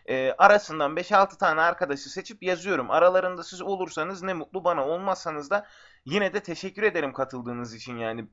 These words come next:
E, her bölüm beş kişi, altı kişi abi. Paylaşmaya devam edin, yazılırsınız mutlaka. Yani mutlaka dediğim, e, dediğim gibi tamamen şansa bağlı. Ben kimseyi buraya tanıyıp da yazmıyorum. Ha, arada birkaç tanıdık sima çıkıyor, o ayrı mesele de.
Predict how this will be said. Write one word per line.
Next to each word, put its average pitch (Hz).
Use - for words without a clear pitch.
E, 113
her 190
bölüm 196
beş 196
kişi, -
altı 147
kişi -
abi. 139
Paylaşmaya 220
devam 220
edin, 190
yazılırsınız 190
mutlaka. 147
Yani 147
mutlaka 170
dediğim, 185
e, 127
dediğim 147
gibi 135
tamamen 165
şansa 170
bağlı. 131
Ben 135
kimseyi 160
buraya 156
tanıyıp 156
da 165
yazmıyorum. 151
Ha, 143
arada 143
birkaç 156
tanıdık 147
sima 151
çıkıyor, 113
o 110
ayrı 127
mesele 156
de. 127